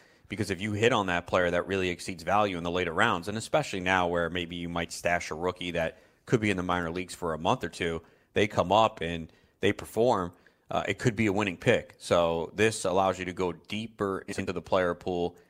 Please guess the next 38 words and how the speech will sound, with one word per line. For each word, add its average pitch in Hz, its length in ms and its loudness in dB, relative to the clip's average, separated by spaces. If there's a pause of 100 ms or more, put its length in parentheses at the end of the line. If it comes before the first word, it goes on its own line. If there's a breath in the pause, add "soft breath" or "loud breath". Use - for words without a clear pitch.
(160 soft breath)
and 80 340 -6
maybe 104 480 0
as 95 180 0
you 98 80 -6
go 104 160 4
along, 107 340 2
like, 80 180 -4
"Oh, 143 160 4
I 87 80 0
didn't 104 120 0
realize 110 320 2
this," - 320 -2
and 85 80 -8
you 92 60 -6
start, 107 340 2
you're 95 120 -2
starting - 280 0
to 92 60 -4
do 95 120 -4
your 95 180 0
research 92 500 -2
and 85 100 -8
looking 92 280 -4
up 90 120 -2
depth 107 220 4
charts 80 260 -4
and 85 100 -8
going, 82 240 -8
"Oh, 160 180 6
I 76 80 -2
didn't 107 180 2
realize 120 400 2
that 120 160 -2
this 131 160 -2
guy 127 140 2
was 123 260 -2 (140)
here." 92 400 0
And 80 180 -8